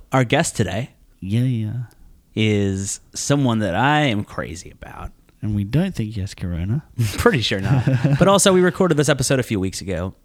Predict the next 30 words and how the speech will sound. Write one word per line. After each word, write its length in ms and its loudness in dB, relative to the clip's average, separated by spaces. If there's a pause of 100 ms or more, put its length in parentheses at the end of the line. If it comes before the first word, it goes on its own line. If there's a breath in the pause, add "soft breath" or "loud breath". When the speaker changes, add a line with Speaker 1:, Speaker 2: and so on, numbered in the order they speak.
(120)
Speaker 1:
and 120 -2
we've 100 -2
just 240 -2
been 100 -4
kinda 220 -2
sitting 280 -2
on 120 -2
it 100 -6
for 140 -2
a 60 -2
bit, 440 0
and 160 0
I'm 160 2
really 120 4
excited 280 0
for 80 -2
you 60 2
to 80 0
hear 140 -2
it. 140 -4 (120)
It's 120 -6
with, 400 -2
um, 440 2 (100)
our 140 2
friend 420 2
Matt 240 0
Mazer. 400 -4 (340)
Speaker 2:
Yo. 360 -6 (500 loud breath)
Speaker 1:
Matt 300 0
is 280 -2